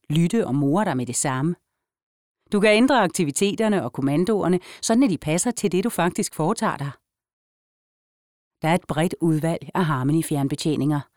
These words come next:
Derfor er der en fjernbetjening, som passer til din hjemmebiograf og dit stereoanlæg. Du kan koncentrere dig om, hvad du vil,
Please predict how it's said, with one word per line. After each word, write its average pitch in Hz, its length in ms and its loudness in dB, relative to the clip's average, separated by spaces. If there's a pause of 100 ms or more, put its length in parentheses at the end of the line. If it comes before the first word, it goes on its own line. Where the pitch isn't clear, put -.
(300)
Derfor 254 280 0
er 220 200 2
der 247 100 4
en 247 80 4
fjernbetjening, 196 720 0
som 151 160 -2
passer 156 280 0
til 151 200 -4 (120)
din 240 220 -2
hjemmebiograf 190 840 0 (260)
og - 140 -6
dit - 180 -4
stereoanlæg. 156 640 -2 (920)
Du 285 100 6
kan 311 120 4
koncentrere 196 600 2
dig 180 80 2
om, 143 100 0
hvad 139 100 -4
du 135 80 -2
vil, 220 280 0